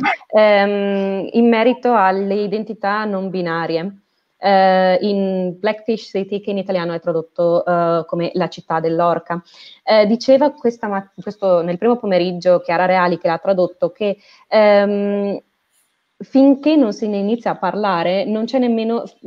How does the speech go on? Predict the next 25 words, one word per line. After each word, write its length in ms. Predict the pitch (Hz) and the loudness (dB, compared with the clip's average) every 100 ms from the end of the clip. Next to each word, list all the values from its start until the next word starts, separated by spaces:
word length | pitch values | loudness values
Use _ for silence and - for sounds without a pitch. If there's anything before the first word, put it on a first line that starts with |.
| - | -6
il 140 | 220 | -4
linguaggio 720 | 214 226 220 185 226 208 180 180 | 0 -2 -2 0 0 0 -2 -4
per 180 | 185 175 | -4 -6
descrivere 680 | 175 _ 175 165 170 165 _ | -6 _ -10 -6 -4 -6 _
certe 440 | 190 185 185 165 | -2 -2 -2 -10
cose. 340 | - 165 - 156 | -4 -4 -4 -10
In 100 | 156 | -10
quel 240 | 165 170 - | -10 -10 -2
caso 220 | 180 190 | -2 -2
stava 260 | - 170 | -6 -4
parlando 380 | 185 180 170 180 | -4 -4 -2 2
lei 180 | 180 190 | 2 4
del 160 | 180 175 | 2 0
suo, 340 | 185 185 185 180 175 170 | 2 6 6 4 2 0
eh, 80 | 175 | 0
de-, 140 | 170 | -2
del 160 | 175 185 | -2 -2
personaggio 640 | - - 190 180 185 180 | -2 -4 -2 0 2 0
non 240 | 185 175 170 | 0 -2 -2
binario, 640 | 208 175 151 170 175 - 190 | -4 -2 -2 0 0 -4 -14
sì, 180 | - 170 | -14 -14
un 100 | 160 | -12
personaggio 360 | 175 190 175 | -10 -8 -8
senza 340 | 175 180 185 180 | -2 -2 0 2
genere, 520 | 180 170 165 185 | 2 2 2 2